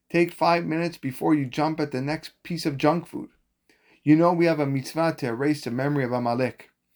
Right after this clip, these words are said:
The acronym of the word Amalek are the four major enemies of the Jew preventing us to become better. And we have to erase these enemies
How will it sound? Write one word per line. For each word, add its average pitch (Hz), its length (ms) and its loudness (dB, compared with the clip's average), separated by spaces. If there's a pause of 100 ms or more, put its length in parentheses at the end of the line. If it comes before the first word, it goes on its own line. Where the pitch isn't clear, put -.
(200)
The - 180 -6
acronym 143 520 2
of 113 80 -10
the 120 80 -4
word 147 240 0
Amalek 131 580 -2 (300)
are 135 100 -4
the 123 80 -6
four 202 380 -2
major 160 400 0
enemies 143 420 0
of 120 120 -6
the 120 100 -4
Jew 127 420 -2 (300)
preventing 139 500 0
us 120 140 -8
to - 100 -16
become 123 380 -4
better. 107 340 -2 (540)
And 123 100 -4
we 151 100 6
have 170 100 2
to 165 120 2
erase 165 500 0
these 127 140 -8
enemies 113 500 -8